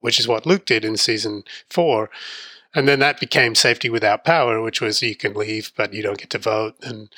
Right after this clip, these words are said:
that kind of thing. So I think, I think there's a healthy sharing, but, uh, I don't think we'll ever go that far. I, I, I don't think, it's 'cause we're telling a character-driven story, right?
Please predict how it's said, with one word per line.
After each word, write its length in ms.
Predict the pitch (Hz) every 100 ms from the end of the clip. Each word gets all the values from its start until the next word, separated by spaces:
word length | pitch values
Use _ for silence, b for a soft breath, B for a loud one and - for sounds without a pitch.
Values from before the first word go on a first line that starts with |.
| B B B
that 140 | 165
kind 120 | 131 104
of 100 | -
thing. 180 | 104
So 340 | - 151 135 110 _ _ _ -
I 60 | 160
think, 440 | - 196 180 - _ _ _ _ -
I 60 | 135
think 240 | 190 185
there's 180 | 160 139
a 80 | 131
healthy 680 | 156 135 - 131 110 - _ _ - _ _ -
sharing, 800 | - - 120 120 117 113 139 _ B B B B B _ -
but, 380 | 117 - -
uh, 300 | 123 117 120 -
I 120 | 139 139
don't 180 | 143
think 180 | 139 123
we'll 160 | 127 120
ever 160 | 120
go 240 | 110 110 107
that 260 | 101 95 -
far. 400 | - 92 92 95 - _
I, 180 | 123 117 - -
I, 120 | 156 160 - -
I 180 | 175 196
don't 260 | 175 147
think, 480 | - 123 104 - - _ _ _ _
it's 140 | - -
'cause 220 | 226 208
we're 40 |
telling 260 | 208 196 175
a 40 |
character-driven 760 | 139 143 147 151 127 127 110 104
story, 480 | - - 117 101 98
right? 300 | 101 107